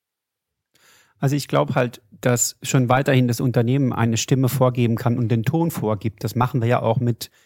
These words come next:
mit Guidelines und mit, mit verschiedenen Impulsen in unterschiedlichsten Wegen. So, aber der, der, der Corporate Influencer an sich muss seine Stimme finden. Wenn er die nicht findet,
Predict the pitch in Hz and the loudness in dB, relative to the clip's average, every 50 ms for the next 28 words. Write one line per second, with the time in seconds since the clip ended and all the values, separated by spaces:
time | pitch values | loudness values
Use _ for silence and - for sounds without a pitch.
0 | _ _ - - 107 - - - 104 107 117 - 127 117 117 117 117 - - - | _ _ -10 -10 -8 -6 -2 0 0 0 0 2 2 2 2 2 2 0 -2 -2
1 | 120 117 120 120 - - 151 131 - - 135 - - - 170 160 160 143 117 143 | -2 -2 -2 -4 -4 -4 -4 -2 0 0 0 0 0 0 0 0 0 0 2 0
2 | 135 - - 156 156 156 151 - 160 143 131 - - 147 - - 165 175 185 180 | 0 2 2 2 2 2 2 2 0 0 0 -2 -6 -6 -2 -2 -2 0 2 0
3 | 170 - 208 - - 156 - - 151 127 147 151 127 107 98 - _ - _ _ | 0 0 0 -2 -2 -4 -4 -2 -2 0 0 0 0 -2 -6 -10 _ -20 _ _
4 | - - 135 - - 120 127 127 104 120 113 104 - - - _ - 113 101 98 | -4 -2 -2 0 0 0 0 2 2 2 2 2 0 -4 -10 _ -4 -2 -2 -2
5 | 101 - - _ _ _ _ - _ - 131 - - 165 165 - - - - 123 | -2 -4 -8 _ _ _ _ -16 _ -10 -8 -4 0 0 0 0 0 -2 -2 -2
6 | 117 - 120 110 107 - - - - - 196 208 - 131 110 - - 98 101 98 | -2 0 -2 -4 -2 -4 -6 -6 -4 -6 -6 -6 -4 -6 -6 -4 -4 -4 -4 -4
7 | - - - 110 98 98 92 - - 101 107 - - 101 104 113 113 120 113 101 | -6 -6 -6 -6 -6 -6 -6 -6 -6 -6 -6 -6 -6 -6 -2 0 2 2 2 2
8 | 143 165 165 135 - - - 185 247 269 123 151 - - | 2 2 2 2 0 2 2 2 4 4 2 2 -2 -6